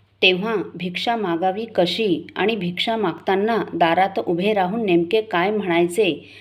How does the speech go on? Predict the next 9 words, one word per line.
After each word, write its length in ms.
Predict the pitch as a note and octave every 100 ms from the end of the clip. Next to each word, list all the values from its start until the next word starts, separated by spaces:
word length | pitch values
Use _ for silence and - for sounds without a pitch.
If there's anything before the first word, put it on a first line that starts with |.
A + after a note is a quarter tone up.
| - _
ते 100 | B3+
शिष्यांना 580 | C4 F#3 - G#3+ G3+ B3+
सुचेना. 720 | - F#3 F3+ B3 G3 D#3+ D3+ - _ _ _ _ _ _ -
तेव्हा 280 | A#3 B3
समर्थांनी 720 | C4+ A#3+ G3 A3 A3+ A#3+ A#3 B3+
त्यांना 460 | A3 F#3+ A3 A3
काय 320 | F#3 G3+ G#3
म्हणायला 520 | A#3+ G3 G3 F#3+ G#3 A#3
सांगितले 680 | A3+ E3 F3+ F#3 A3+ F3+